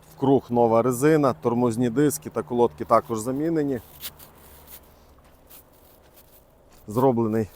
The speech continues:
професійний детелінг, зони під ручками ми також захистили, оптика спереді, туманочки також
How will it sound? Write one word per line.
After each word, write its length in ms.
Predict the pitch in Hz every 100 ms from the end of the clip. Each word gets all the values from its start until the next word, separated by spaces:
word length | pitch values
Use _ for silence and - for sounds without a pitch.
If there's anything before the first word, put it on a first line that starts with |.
| -
професійний 600 | 117 117 117 120 110 110
детелінг, 560 | 120 - 160 160 160 131 -
зони 300 | 101 117 117
під 180 | 104 104
ручками 500 | 110 101 - 98 101
ми 280 | 110 113 101
також 340 | 110 107 104 95
захистили, 720 | 101 - - - 185 180 170 _ - _ _ -
оптика 560 | 123 - 117 104 104 98 _ _ _ _ _ _ _ _ _ -
спереді, 640 | - 123 117 107 98 101
туманочки 640 | - 113 113 107 101 -
також 480 | 95 110 104 92 -